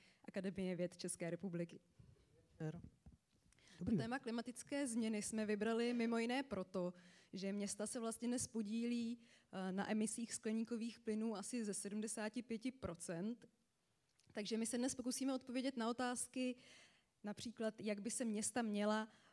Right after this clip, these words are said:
Speaker 1: proměňovat, aby na tuhle klimati-, klimatickou krizi vlastně dokázala účinně reagovat. Ukážeme si na nějakých pražských i zahraničních příkladech nějaká konkrétní mitigační a adaptační opatření. Dnešní večer bude probíhat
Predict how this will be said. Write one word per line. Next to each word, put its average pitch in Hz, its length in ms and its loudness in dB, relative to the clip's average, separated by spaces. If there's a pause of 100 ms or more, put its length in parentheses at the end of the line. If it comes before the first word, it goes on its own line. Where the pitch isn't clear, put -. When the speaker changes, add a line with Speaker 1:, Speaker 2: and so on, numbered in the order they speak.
Speaker 1:
proměňovat, 233 680 2
aby 214 180 -4
na 208 160 -6
tuhle 214 300 -4
klimati-, 214 360 -4 (100)
klimatickou 214 560 -4
krizi 208 460 -2
vlastně 208 300 -2
dokázala 208 680 0 (180)
účinně 208 440 -2
reagovat. 233 720 0 (720)
Ukážeme 220 440 -2
si 247 160 -2
na 220 100 -2
nějakých 202 340 -4
pražských 208 560 -4
i 208 60 -4
zahraničních 208 600 -2
příkladech 226 640 0
nějaká 208 380 -2
konkrétní 208 880 0
mitigační 196 640 -4
a - 40 -6
adaptační 196 600 0
opatření. 170 680 -2 (640)
Dnešní 202 300 2
večer 233 240 2
bude 254 140 8
probíhat 254 400 4